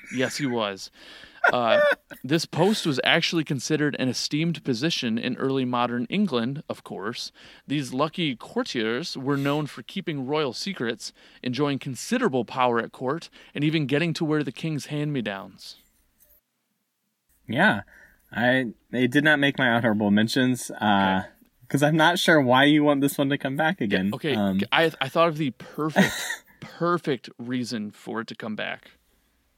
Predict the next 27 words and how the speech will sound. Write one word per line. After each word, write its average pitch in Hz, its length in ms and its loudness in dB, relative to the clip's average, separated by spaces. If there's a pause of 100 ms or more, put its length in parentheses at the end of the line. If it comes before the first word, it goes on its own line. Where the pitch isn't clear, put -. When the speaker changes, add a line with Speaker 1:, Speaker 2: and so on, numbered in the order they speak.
(120)
Speaker 1:
Can 139 120 -6
you 131 100 -2
think 127 220 -6
of 101 100 -12
it? 95 160 -12 (720)
Speaker 2:
Okay. 110 260 0 (200)
Speaker 1:
There's 127 220 -4
one, 135 360 0
Speaker 2:
No. 135 280 4
<laughs> - 180 0
Speaker 1:
one 156 220 2
extremely 156 640 -2
specific 139 640 -8
reason 120 500 -4 (320)
this 127 220 -6
would 123 80 -6
be 117 100 -2
good, 113 260 -2
and 131 120 -2
I 139 100 2
don't, 196 220 -2 (320)
I 117 80 -4
don't 170 160 -2
wanna 196 180 0
get 175 220 -4
political, 185 800 -2 (720)
okay? 127 360 -4